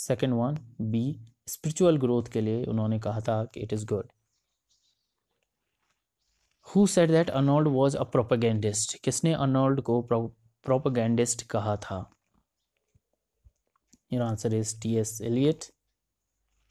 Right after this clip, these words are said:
जो theory and criticism से ड्राइ-,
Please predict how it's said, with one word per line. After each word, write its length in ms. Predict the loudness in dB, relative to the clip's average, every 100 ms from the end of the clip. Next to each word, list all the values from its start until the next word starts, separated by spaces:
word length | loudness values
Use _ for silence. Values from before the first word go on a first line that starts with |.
| _ _ _ _ _ -6
जो 420 | 2 4 4 2 -2
theory 280 | 0 2 4
and 260 | 2 -2
criticism 400 | -6 -6 -2 -2
से 540 | 0 -2 0 -2 -4 -8 -12
ड्राइ-, 460 | -4 0 0 0